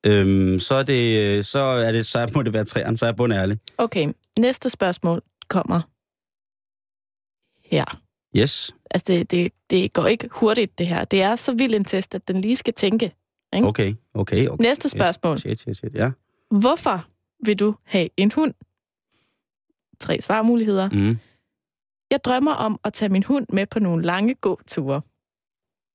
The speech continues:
Speaker 2: To. Det er da max hyggeligt, at der er en hund, der venter på en, når man kommer hjem. Tre. Jeg har set, at Paris Hilton har en sød lille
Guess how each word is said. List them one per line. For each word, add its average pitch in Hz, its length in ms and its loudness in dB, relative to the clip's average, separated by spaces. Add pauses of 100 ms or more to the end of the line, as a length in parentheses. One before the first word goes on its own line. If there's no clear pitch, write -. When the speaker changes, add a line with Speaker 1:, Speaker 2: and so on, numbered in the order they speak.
Speaker 2:
To. 302 240 2 (720)
Det 226 60 4
er 233 40 2
da 202 180 0 (180)
max 240 640 0
hyggeligt, 180 520 -4 (320)
at - 160 0
der 196 60 0
er 190 180 0
en 214 80 4
hund, 208 220 0
der 170 120 -2
venter 180 280 0
på 214 120 -4
en, 190 140 0
når 175 100 -2
man 170 180 -2
kommer 160 240 -4
hjem. 247 260 -2 (880)
Tre. 262 260 -2 (520)
Jeg 220 140 2
har 233 100 0
set, 294 420 -2
at 233 200 -4 (160)
Paris 185 440 0
Hilton 330 360 0
har - 180 -2
en 180 160 2
sød - 340 0
lille 208 320 0